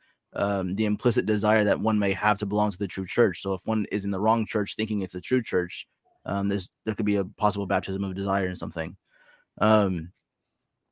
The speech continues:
but nevertheless, this group, you know, strives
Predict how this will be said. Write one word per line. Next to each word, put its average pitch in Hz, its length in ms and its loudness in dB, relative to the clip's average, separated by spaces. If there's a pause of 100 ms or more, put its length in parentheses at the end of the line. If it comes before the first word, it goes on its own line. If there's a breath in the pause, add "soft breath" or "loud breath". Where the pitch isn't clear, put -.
(280)
but 101 340 0
nevertheless, 127 800 4
this 107 280 -6
group, 131 280 0
you 107 300 -2
know, 104 160 -4 (280)
strives 117 540 0